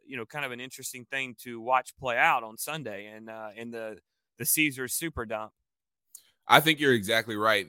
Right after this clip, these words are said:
Speaker 2: The, the coaching matchup with two teams that,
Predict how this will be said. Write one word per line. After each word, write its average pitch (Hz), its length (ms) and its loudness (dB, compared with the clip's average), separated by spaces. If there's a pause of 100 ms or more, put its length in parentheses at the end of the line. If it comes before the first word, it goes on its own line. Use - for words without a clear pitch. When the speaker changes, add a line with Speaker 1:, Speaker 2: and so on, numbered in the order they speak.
Speaker 2:
The, 104 280 -2 (100)
the 107 120 -6
coaching 143 540 2
matchup 117 520 -2 (320)
with 110 280 2 (300)
two 190 200 2
teams 175 360 0
that, 131 280 4